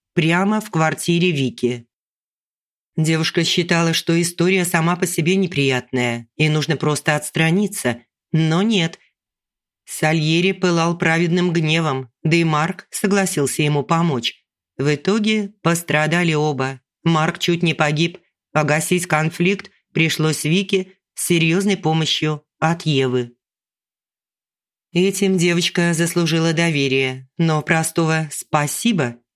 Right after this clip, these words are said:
ей не хватило. Она удивила всех неожиданной просьбой. Свой семнадцатый день рождения Ева хотела отметить в Генуе, неподалеку от знаменитой статуи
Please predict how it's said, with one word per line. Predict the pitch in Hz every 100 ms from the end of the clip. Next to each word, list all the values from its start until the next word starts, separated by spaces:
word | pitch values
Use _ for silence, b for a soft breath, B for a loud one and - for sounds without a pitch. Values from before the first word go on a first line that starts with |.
| -
ей | 156 165
не | 185
хватило. | 180 196 196 - 123 113 117 - _ _ -
Она | 160 170
удивила | 170 165 170 175 170
всех | - 196 196 - b b
неожиданной | 170 175 175 202 208 226
просьбой. | 220 151 127 127 123 123 _ _ _ _ _ _ _
Свой | - - 175 175 147
семнадцатый | - 175 175 160 147 - 160
день | 147 175 165
рождения | 151 151 131 156 220 196 123 120 120 -
Ева | 156 151 202 196 131 127 120
хотела | - 175 202 180
отметить | 170 202 196 196
в | 180
Генуе, | 180 208 156 127 117 110 - _ -
неподалеку | 170 180 180 202 190
от | 175 165
знаменитой | 175 185 190 185 175
статуи | 170 190 202 190 180 175